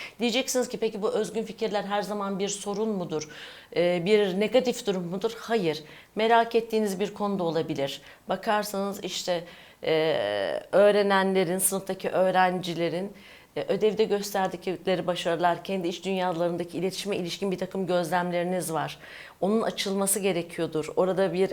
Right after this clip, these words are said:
e, durum vardır ama ifade edemiyorsunuzdur. Bilimsel olarak incelenmesi gerekir. Bu da bir proje konusu olabilir. E, ya da var olan, daha önceden bilinen bir uygulama vardır.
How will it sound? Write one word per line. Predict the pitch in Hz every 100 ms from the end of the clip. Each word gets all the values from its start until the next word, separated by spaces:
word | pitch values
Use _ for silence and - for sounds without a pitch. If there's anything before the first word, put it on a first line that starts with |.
| -
e, | - 180 180 175 147
durum | 190 226 214
vardır | 185 175 185 202 -
ama | 156 175
ifade | 170 170 175 170
edemiyorsunuzdur. | 175 196 190 165 - 160 156 202 233 - - -
Bilimsel | 180 202 233 196
olarak | 190 196 185
incelenmesi | 180 180 175 170 175 170
gerekir. | 170 165 160 151 -
Bu | 196
da | 202
bir | 190 185
proje | - 165 143
konusu | 147 139 131 -
olabilir. | 139 135 131 - - - - - -
E, | 175 175 175 175
ya | 190 196
da | 220 214 - - _ _ _ _ _ -
var | 151 170 196
olan, | 220 208 208 185
daha | 190
önceden | 208 196 202 196
bilinen | 185 208 208 202
bir | 202
uygulama | - 196 190 214 233 226
vardır. | 214 185 170 214